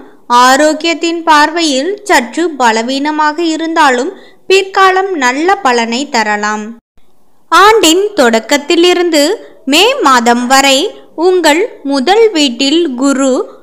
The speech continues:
ராகு கேதுவின் தாக்கம் இருக்கும். இது ஆரோக்கியத்தின் பார்வையில்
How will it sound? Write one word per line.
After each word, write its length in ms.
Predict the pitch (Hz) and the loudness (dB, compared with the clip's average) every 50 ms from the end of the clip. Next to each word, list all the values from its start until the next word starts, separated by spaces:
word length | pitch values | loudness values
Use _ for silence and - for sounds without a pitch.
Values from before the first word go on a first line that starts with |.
| _ - - | _ -8 -2
ராகு 480 | - 262 262 269 311 370 392 392 440 403 427 | 0 2 4 4 4 4 2 2 2 0 2
கேதுவின் 640 | - 320 294 269 240 247 254 240 269 269 277 285 277 - | 2 0 2 2 2 0 -2 -2 -2 -4 -4 -4 -4 0
தாக்கம் 580 | 277 262 247 269 277 - - 269 247 247 311 392 480 - - - _ - 262 | 2 2 2 2 0 -2 -2 -2 -2 -2 -2 -6 -10 -12 -18 -20 _ -2 0
இருக்கும். 580 | 269 269 262 262 254 262 - 254 247 240 240 233 226 226 - - - _ - 285 | 2 2 2 2 0 -2 -4 -4 -2 -2 -2 -4 -4 -6 -10 -20 -20 _ -4 -2
இது 280 | 320 349 294 - 302 - 403 - - - - - - - 247 262 | 0 0 2 2 0 0 0 -4 -8 -12 -14 -8 -2 0 2 4
ஆரோக்கியத்தின் 840 | 277 311 349 370 415 403 403 330 - 392 359 294 - 359 359 370 381 381 | 4 4 4 4 4 4 4 2 2 0 0 2 2 0 0 0 0 2
பார்வையில் 760 | 339 285 262 262 269 277 294 349 339 269 269 262 269 320 | 2 4 4 4 2 0 0 -2 0 0 0 -2 -2 -2